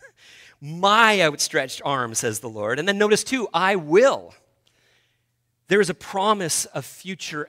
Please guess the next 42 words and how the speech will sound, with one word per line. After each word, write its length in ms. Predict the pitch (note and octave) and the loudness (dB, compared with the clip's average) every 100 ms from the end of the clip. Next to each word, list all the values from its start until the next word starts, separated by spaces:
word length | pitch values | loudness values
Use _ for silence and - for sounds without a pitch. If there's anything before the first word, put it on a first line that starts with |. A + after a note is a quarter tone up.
| _ | _
action 560 | D3 C#3+ - - G2 G#2 - | -6 -6 -12 -14 -16 -20 -16
that 180 | A#2+ | -16
God 280 | - C3+ B2 | -12 -12 -12
makes 540 | A#2+ G#2 - - - - | -12 -16 -12 -10 -12 -14
to 80 | - | -20
his 220 | A2+ A2+ | -18 -18
people 360 | - A#2 A2+ G#2 | -18 -18 -20 -20
here. 300 | F2+ D#2+ F2+ _ _ _ _ _ _ | -20 -20 _ _ _ _ _ _ _
A 60 | D#3 | -6
sort 240 | - A3+ | 0 2
of 100 | F3+ | 2
watch, 600 | C3+ E3 G#3+ F3+ - - - | -2 2 2 2 -2 -10 -10
see, 520 | - - A3 C3 F#2 | -6 -2 -2 -4 -10
look 380 | B2+ E3+ A3+ - | -4 2 2 2
what 140 | G#3+ - | -4 -2
I'm 240 | D#3 E3+ | -6 -8
about 360 | E3+ D3 C#3+ C#3+ | -10 -10 -10 -10
to 120 | - | -16
do. 320 | B2 A2 F#2+ A2+ _ _ _ _ _ _ _ | -18 -20 -20 _ _ _ _ _ _ _ _
And 100 | F#3 | -4
as 120 | F#3 | -2
the 60 | F3 | -4
story 680 | - - A3+ C#4 C4+ A#3+ - - | -4 -2 -2 0 -4 -8 -10 -8
unfolds, 720 | F3+ C#3+ - G3+ C#3 F2 G2 | -6 -8 -4 -2 -2 -6 -10
and 100 | C#3 | -8
it'll 160 | D#3 C#3+ | -6 -4
take 320 | - G#3 - | 0 0 0
the 80 | F3 | -2
next 420 | G3+ - - - _ | 0 -2 -6 -10 _
five 560 | - - F3+ G3 G3+ C#3 | -10 0 4 4 2 2
books 300 | F#3+ - - | 0 0 -2
of 100 | C#3 | -4
the 100 | D#3+ | 0
Old 200 | E3 E3+ | 0 0
Testament 640 | F3+ E3+ - D#3 A#2+ - | 0 0 -2 -6 -8 -10
to 80 | - | -12
tell 320 | - - F3+ | -6 -2 0
it, 180 | A2 A2 _ _ - | -2 -10 _ _ -4
as 160 | F#3 D3+ | -2 -2
the 80 | D#3+ | -4
story 580 | - - A3 B3 B3 G#3+ | -8 0 2 2 0 -2
unfolds, 840 | F3+ E3 - G3+ D#3 D3 C#3 - | -4 -6 -10 -8 -8 -10 -12 -14